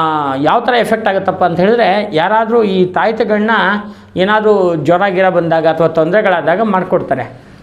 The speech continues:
ಮಾಡಿಕೊಟ್ಟಾಗ ಏನಾಗುತ್ತೆ, ಆ ತಾಯ್ತನ ಇಂತಿಷ್ಟು ದಿನ ಇಟ್ಕೋಬೇಕು, ಅದಾದಮೇಲೆ ತೆಗೆದು ಅದನ್ನು, ಆ, ವಿಸರ್ಜನೆ ಮಾಡಬೇಕು ಅಂತ ಹೇಳಿರ್ತಾರೆ. ಅವಾಗ ಇವ್ರೇನು ಮಾಡಿಬಿಡ್ತಾರೆ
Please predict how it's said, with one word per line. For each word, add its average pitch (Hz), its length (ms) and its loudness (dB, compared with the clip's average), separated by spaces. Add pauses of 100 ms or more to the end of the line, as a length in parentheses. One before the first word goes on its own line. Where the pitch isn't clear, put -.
(160)
ಮಾಡಿಕೊಟ್ಟಾಗ 240 500 0
ಏನಾಗುತ್ತೆ, 208 920 -2
ಆ 165 140 0
ತಾಯ್ತನ 226 480 0
ಇಂತಿಷ್ಟು 202 560 0
ದಿನ 190 140 2 (100)
ಇಟ್ಕೋಬೇಕು, 196 800 0
ಅದಾದಮೇಲೆ 226 580 2
ತೆಗೆದು 233 580 -2 (220)
ಅದನ್ನು, 214 520 0 (560)
ಆ, 175 560 2
ವಿಸರ್ಜನೆ 220 480 0
ಮಾಡಬೇಕು 170 400 0
ಅಂತ 214 120 0
ಹೇಳಿರ್ತಾರೆ. 165 760 0 (300)
ಅವಾಗ 262 260 2
ಇವ್ರೇನು 254 320 0
ಮಾಡಿಬಿಡ್ತಾರೆ 226 800 0